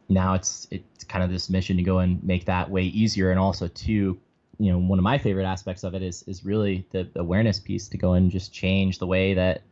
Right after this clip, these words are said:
people view people with disabilities and, and, like, see people with disabilities in more, like, mainstream fashion things.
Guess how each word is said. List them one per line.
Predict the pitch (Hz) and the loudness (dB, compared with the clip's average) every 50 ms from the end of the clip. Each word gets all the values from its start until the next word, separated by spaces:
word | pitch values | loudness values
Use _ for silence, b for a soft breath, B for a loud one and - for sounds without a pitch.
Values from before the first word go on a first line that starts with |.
| b b b b b b b b - | b b b b b b b b -2
people | 117 92 - 101 85 | -2 0 2 0 0
view | 80 87 90 92 92 | 2 0 2 2 2
people | - - 90 87 92 | 0 -2 -4 -2 -2
with | 87 | -4
disabilities | 90 95 - - - - 64 67 - 82 85 85 90 | -4 -4 -6 -6 -4 -2 -2 -2 -2 -4 -4 -4 -2
and, | 90 87 90 90 90 - - | 0 2 2 2 2 0 0
and, | 90 90 90 90 | 0 2 4 4
like, | 90 90 87 - - _ _ _ _ _ _ _ - | 4 2 2 0 -4 _ _ _ _ _ _ _ -6
see | - - - 101 101 101 104 101 98 98 - - - - _ _ - | -4 -4 -2 0 2 4 4 4 4 2 0 -4 -12 -20 _ _ -8
people | - 107 - - | -4 -2 -2 0
with | 92 - | -2 0
disabilities | 92 - 90 85 95 92 90 92 90 85 | 0 -2 0 0 0 2 2 2 2 2
in | 92 90 | 2 4
more, | 92 90 90 92 | 4 4 4 2
like, | 92 90 87 - | 2 0 -2 -2
mainstream | - 92 92 92 92 - - 98 92 92 95 92 | -2 -2 0 0 -2 -2 -4 -2 -2 0 0 0
fashion | 87 92 92 95 95 - - 90 92 98 101 | 0 0 0 0 -2 -2 -4 -4 -2 -4 -2
things. | - 107 101 90 87 95 95 - - | 0 0 0 0 -2 -4 -10 -12 -14